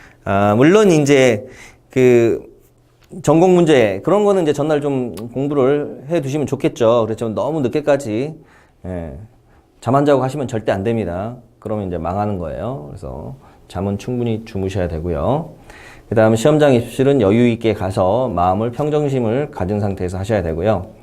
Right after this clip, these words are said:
한 가지 팁을 드리자면 시험장 가셨을 때 일찍 가셔가지고 그 소지품 이제 다 이제 그 <clears throat> 한쪽으로 이제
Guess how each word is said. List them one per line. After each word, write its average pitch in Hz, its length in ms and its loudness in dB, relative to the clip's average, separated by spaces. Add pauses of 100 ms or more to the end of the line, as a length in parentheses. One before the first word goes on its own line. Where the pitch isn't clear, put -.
(420)
한 156 160 0
가지 143 240 2
팁을 165 260 4
드리자면 113 640 0 (760)
시험장 143 380 2
가셨을 104 540 -2
때 123 300 0 (120)
일찍 175 300 2
가셔가지고 110 1040 0 (480)
그 117 680 0 (380)
소지품 175 540 0
이제 113 320 0
다 107 160 0
이제 104 580 -4 (140)
그 90 360 -8 (360)
<clears throat> 98 600 -4
한쪽으로 143 460 0
이제 87 500 -6